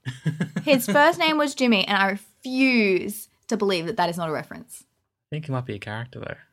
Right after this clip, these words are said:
Speaker 2: Oh.
Speaker 1: Even then, that's pretty cool that they, I wonder if
Speaker 2: Mm.
Speaker 1: that's a reference. Anyway, it's cool.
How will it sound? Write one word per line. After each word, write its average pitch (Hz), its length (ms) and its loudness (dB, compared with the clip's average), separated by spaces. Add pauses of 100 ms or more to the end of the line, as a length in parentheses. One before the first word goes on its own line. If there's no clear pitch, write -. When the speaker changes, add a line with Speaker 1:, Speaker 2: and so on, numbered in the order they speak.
(1600)
Speaker 2:
Oh. - 240 -8 (1400)
Speaker 1:
Even 123 240 -6
then, 107 260 0
that's - 220 -10
pretty 107 200 -6
cool 101 380 -6
that - 120 -16
they, 92 260 -8 (1300)
I - 40 -6
wonder 123 140 -2
if - 40 -6
Speaker 2:
Mm. - 40 -6
Speaker 1:
that's 101 180 -6
a 98 40 -12
reference. - 440 -16 (140)
Anyway, 120 200 -4
it's - 120 -14
cool. - 280 -6